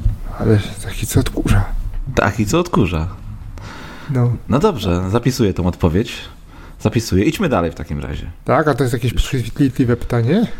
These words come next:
Speaker 2: <clears throat> Wiesz co, początkowo, początkowo po prostu byłem ciekawy, jakie ludzie mają odkurzacze, bo sam, e, chciałem kupić odkurzacz.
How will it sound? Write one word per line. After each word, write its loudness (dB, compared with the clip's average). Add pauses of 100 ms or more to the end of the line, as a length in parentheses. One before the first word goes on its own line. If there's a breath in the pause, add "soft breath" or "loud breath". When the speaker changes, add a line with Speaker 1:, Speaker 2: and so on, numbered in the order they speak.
(220 loud breath)
Speaker 2:
<clears throat> 0
Wiesz 0
co, 2
początkowo, 0
początkowo -2
po -6
prostu 0
byłem 0
ciekawy, 0
jakie 0
ludzie 0
mają 0
odkurzacze, 0
bo 0
sam, 0
e, 2
chciałem 0
kupić -2
odkurzacz. 0